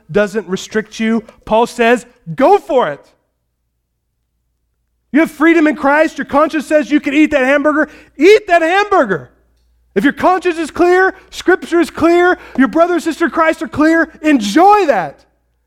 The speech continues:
You don't have to go sneaking around worried about what people are gonna say. Enjoy it.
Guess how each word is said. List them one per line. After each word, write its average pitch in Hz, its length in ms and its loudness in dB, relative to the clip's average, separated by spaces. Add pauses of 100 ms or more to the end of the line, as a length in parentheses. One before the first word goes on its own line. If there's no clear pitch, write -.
(300)
You 302 80 4
don't 370 180 2
have - 20 -6
to 320 60 -6
go 311 280 2
sneaking 311 440 0
around 277 400 2
worried 294 240 0
about 277 220 0
what 269 140 0
people 269 200 -2
are 233 40 0
gonna 226 140 -2
say. 247 280 -2 (160)
Enjoy 277 540 2
it. 339 440 -2